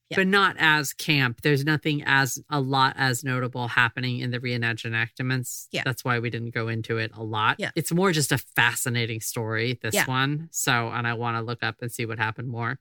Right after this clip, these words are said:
Speaker 2: But the reenactment actors all do a pretty good job.
Speaker 1: Yeah, I wish they were worse.
Speaker 2: Yeah, they weren't. Sorry. I just got really into the story.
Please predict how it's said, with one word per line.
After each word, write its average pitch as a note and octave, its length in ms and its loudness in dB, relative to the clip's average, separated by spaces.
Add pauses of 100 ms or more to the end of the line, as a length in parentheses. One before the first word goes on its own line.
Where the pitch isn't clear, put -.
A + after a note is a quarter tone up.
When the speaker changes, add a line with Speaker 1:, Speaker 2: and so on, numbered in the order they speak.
Speaker 2:
But D#3 100 0
the D#3 80 0
reenactment D3 1120 2
actors C3+ 440 0
all C3 120 0
do C#3 160 0
a B2+ 80 0
pretty B2+ 280 -2
good A2+ 180 -2
job. A#2 340 -4 (220)
Speaker 1:
Yeah, E3+ 260 0 (100)
I G3 80 -4
wish F#3 220 -2
they F3 100 -2
were D#3+ 140 -4
worse. D#3+ 400 -10 (320)
Speaker 2:
Yeah, A2 200 -4 (220)
they C#3 120 2
weren't. G#2 340 -6
Sorry. A2 400 0
I D3 160 4
just C#3 240 2
got A#2+ 180 0
really A#2 280 -2
into A2 200 -8
the G#2+ 100 -12
story. - 340 -8